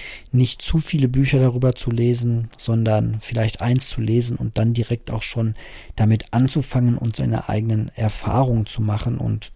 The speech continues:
ja, parallel dazu kann man natürlich immer noch ein bisschen was sich anlesen. Ähm, mir persönlich hilft das Lesen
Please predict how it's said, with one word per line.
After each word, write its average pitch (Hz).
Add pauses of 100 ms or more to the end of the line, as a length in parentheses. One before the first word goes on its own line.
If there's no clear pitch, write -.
ja, 113
parallel 123
dazu 123
kann 120
man 131
natürlich 120
immer 120
noch 117
ein 113
bisschen 117
was 110
sich - (500)
anlesen. 107 (340)
Ähm, 107
mir 123
persönlich 120
hilft -
das -
Lesen 127